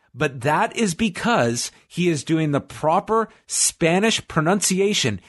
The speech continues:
He is rolling his R's. And this person adds, "I know this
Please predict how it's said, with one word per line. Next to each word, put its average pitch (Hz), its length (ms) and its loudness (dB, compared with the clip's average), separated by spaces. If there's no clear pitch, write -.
He 180 240 0
is 156 160 2
rolling 180 640 2
his 170 280 0
R's. 123 580 -2
And 135 160 -4
this 139 120 0
person 190 480 0
adds, 175 440 0
"I 151 180 0
know 202 280 0
this 156 400 0